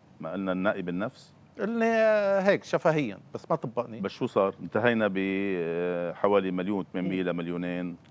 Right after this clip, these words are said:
Speaker 2: ليش
Speaker 1: نازح
Speaker 2: سوري؟
Speaker 1: من، من، من سوريا.
Speaker 2: مم.
Speaker 1: طيب، ما نحن م-، يعني هذا ما في حاجة حدا يجوز حدا، ما احنا موجودين،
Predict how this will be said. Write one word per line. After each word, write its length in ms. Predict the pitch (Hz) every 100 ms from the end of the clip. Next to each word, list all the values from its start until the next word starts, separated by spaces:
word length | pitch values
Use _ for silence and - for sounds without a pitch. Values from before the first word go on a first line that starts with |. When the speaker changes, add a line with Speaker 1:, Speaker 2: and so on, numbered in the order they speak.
| -
Speaker 2:
ليش 140 | 135
Speaker 1:
نازح 240 | 98 90 95
Speaker 2:
سوري؟ 180 | 101 85
Speaker 1:
من، 340 | 85 80 85
من، 140 | 85
من 100 | 85
سوريا. 360 | 82 - 78 71
Speaker 2:
مم. 180 | 135 98 - - - - - - - - - - - -
Speaker 1:
طيب، 140 | 80 71 - - - - - - _ -
ما 60 | 101
نحن 200 | 123 -
م-، 340 | 107 110 82 80 - - -
يعني 260 | 101 95
هذا 280 | 95 113 98
ما 340 | 101 98 113 151
في 160 | -
حاجة 220 | - 143
حدا 200 | 120 123
يجوز 280 | 104 101 104
حدا، 260 | - 127 104
ما 120 | 110
احنا 160 | 120 123
موجودين، 540 | 120 120 123 165 131